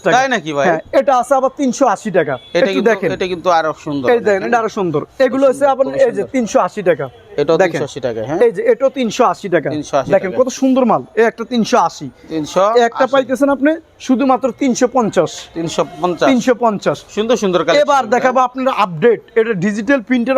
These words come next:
Speaker 1: অরিজিনাল কাপড়টা, চারশো পঞ্চাশ।
Speaker 2: চারশো পঞ্চাশ।
Speaker 1: চারশো পঞ্চাশ, প্রিন্টের পাঞ্জাবি। দেখছেন, দেখার মতো না?
Speaker 2: হুম।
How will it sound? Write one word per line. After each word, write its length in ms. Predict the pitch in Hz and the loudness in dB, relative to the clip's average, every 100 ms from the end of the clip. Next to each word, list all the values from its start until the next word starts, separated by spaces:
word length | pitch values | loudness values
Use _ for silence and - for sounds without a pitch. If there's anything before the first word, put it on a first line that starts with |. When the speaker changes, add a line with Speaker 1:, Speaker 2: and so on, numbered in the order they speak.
| 226 | 0
Speaker 1:
অরিজিনাল 340 | 175 226 262 240 | 0 -2 0 0
কাপড়টা, 380 | 180 190 - 147 - - - | -2 -2 -2 -2 -4 -6 0
চারশো 280 | 233 135 240 226 | 0 0 -2 -2
পঞ্চাশ। 360 | 190 180 151 - - - - - - | -2 0 -2 -4 -20 -20 -20 -8 -2
Speaker 2:
চারশো 360 | 165 - 196 | -2 0 0
পঞ্চাশ। 320 | 233 269 _ - | 0 -2 _ -2
Speaker 1:
চারশো 240 | 262 - - | 0 0 0
পঞ্চাশ, 260 | 233 156 131 - | 0 0 -2 0
প্রিন্টের 300 | 240 233 214 | 0 2 0
পাঞ্জাবি। 300 | 220 196 180 170 | 0 0 0 2
দেখছেন, 200 | 240 208 202 | 0 0 0
দেখার 200 | 240 269 | 0 0
মতো 120 | 294 294 | 2 2
না? 60 | 339 - - | 0 -2 -8
Speaker 2:
হুম। 180 | 180 | -6